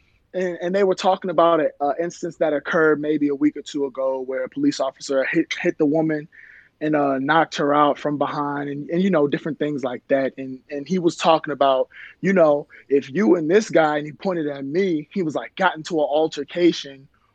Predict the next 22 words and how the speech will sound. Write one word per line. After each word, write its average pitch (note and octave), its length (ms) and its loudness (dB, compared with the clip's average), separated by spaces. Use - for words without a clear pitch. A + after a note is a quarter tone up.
or D#3 500 2
a D3+ 160 2
yelling E3 500 0
match, D#3 500 -6
or D3 440 -4
you F3 120 -6
guys D#3+ 260 2
are D3 80 -8
wrestling E3 480 -2
or C#3 160 -12
fighting F3 280 0
or D3+ 60 -12
something D3+ 260 -12
like C#3 180 -10
that, D3 140 -2
he F3+ 80 -6
was E3 100 -6
like, C3 160 -4
automatically, E3 920 2
no D#3+ 280 2
questions D3 500 -4
asked, C#3+ 420 -4